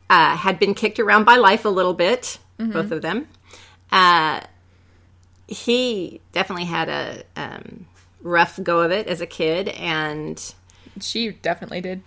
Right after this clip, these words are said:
Speaker 1: and she
Speaker 2: too.
Speaker 1: definitely did, too. And,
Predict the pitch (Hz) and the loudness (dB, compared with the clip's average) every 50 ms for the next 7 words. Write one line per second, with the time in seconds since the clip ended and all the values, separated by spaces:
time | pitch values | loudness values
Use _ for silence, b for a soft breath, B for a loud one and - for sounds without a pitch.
0 | _ _ _ - 180 170 165 - - 202 196 180 202 208 180 175 - 185 165 156 | _ _ _ -8 -8 -6 -6 -6 -4 -2 -2 -2 -2 -2 -2 -2 -2 -6 -8 -6
1 | 175 170 - 170 170 160 - - - 175 160 160 190 220 233 226 - _ _ _ | -6 -6 -2 -2 -2 -2 -4 -6 -4 -2 0 0 0 -2 -4 -8 -12 _ _ _
2 | _ - 175 175 175 165 165 165 156 165 170 160 - | _ -10 -6 -4 -2 -2 -2 -2 -4 -6 -8 -8 -10